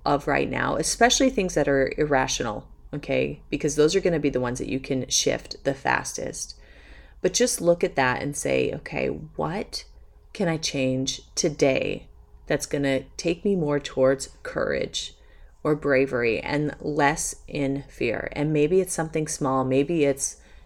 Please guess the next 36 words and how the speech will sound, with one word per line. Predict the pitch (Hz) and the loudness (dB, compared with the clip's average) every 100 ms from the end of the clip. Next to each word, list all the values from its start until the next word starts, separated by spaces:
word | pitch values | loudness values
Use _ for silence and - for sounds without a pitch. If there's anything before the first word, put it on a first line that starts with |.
| - | -8
you | - | -2
know, | 156 131 | 0 0
calling | 131 - 156 151 151 147 | -2 -2 2 2 2 2
up | 147 147 | 0 -2
someone | - 143 135 | -2 0 2
that | 135 131 | 0 0
you've | 135 139 139 139 | 0 0 -2 -2
been | 143 | -2
avoiding | 139 127 123 131 127 120 117 | 0 2 2 2 2 -2 -4
or, | - 123 123 120 123 - - | -2 0 0 -2 -4 -10 0
or | 175 165 | 4 6
saying | 156 180 170 165 | 4 2 2 2
no | 160 160 | 2 0
to | 160 - | 0 0
a | 160 | 0
client | - - 156 156 147 - | -2 -4 -2 0 0 -2
that | 135 110 | -2 0
you | 143 | -2
feel | - 156 | 0 0
like | 147 | 0
might | 160 143 | -2 -2
be | 139 | -4
problematic | 131 - 135 139 147 139 135 127 104 85 - - - - - - | -6 0 2 4 4 2 2 2 2 0 -8 -20 -20 -20 -20 0
or | 180 175 | 2 4
anything | 233 285 269 202 143 | 6 6 6 4 4
like | 139 143 - | 4 2 -2
that. | - - - | -4 -4 -2
Really | 180 214 247 226 | 0 2 2 2
just | - 160 151 156 - - | 2 2 2 0 -4 -2
being | 151 143 | 0 0
able | - 147 147 | -2 -2 -2
to | 147 - | -2 -2
take | 139 - 135 143 | -2 -2 -2 -2
that | 143 - | -4 -4
power | - 135 - | -4 -2 -2
back | 143 - 80 202 - | -4 0 0 0 -6